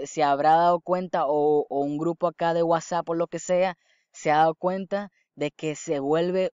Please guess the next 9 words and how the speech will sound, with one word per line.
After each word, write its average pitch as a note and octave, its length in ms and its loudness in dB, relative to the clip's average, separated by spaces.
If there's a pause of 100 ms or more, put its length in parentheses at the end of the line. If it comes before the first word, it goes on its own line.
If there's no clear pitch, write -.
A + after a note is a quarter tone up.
una F#3 420 -2
locura. B2 600 -8
Y C3+ 60 -12
por F3+ 240 0
eso A3 420 -4 (320)
es C#3+ 180 -8
que E3+ 160 -2
vemos F3 500 -6 (280)
moderadores. C3+ 960 0